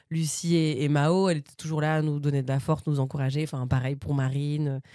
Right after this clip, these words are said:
Il y avait aussi à l'époque, euh, Sophie-Marie Larouille. Enfin, c'est des meufs, euh, qui nous ont grave, euh, ouais, euh, poussées, quoi.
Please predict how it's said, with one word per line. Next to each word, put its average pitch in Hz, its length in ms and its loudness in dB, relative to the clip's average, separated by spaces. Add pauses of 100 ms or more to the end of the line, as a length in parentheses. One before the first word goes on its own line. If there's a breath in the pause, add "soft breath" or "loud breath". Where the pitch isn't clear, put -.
(220 loud breath)
Il 143 60 0
y - 20 2
avait 139 80 0
aussi 143 260 -4
à 139 80 0
l'époque, 143 360 -2
euh, 143 120 0
Sophie-Marie 139 540 -4
Larouille. 139 460 -2
Enfin, 139 340 -8 (680 soft breath)
c'est 131 300 -4
des 131 140 -2
meufs, 131 380 2
euh, 139 260 -2
qui 139 180 -12
nous 135 200 -2
ont 135 240 -2
grave, 147 360 -4
euh, 135 420 -2
ouais, 202 280 -6
euh, 165 240 -10 (200)
poussées, - 260 -10
quoi. 151 200 -4